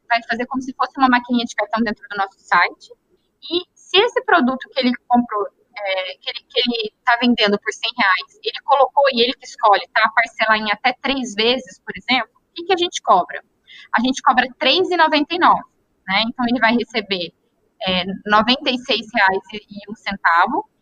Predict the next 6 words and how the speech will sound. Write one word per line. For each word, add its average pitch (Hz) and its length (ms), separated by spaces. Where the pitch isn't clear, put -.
e 294 180
ele 349 280
vai 294 160
receber 320 400
no 359 140
fluxo - 680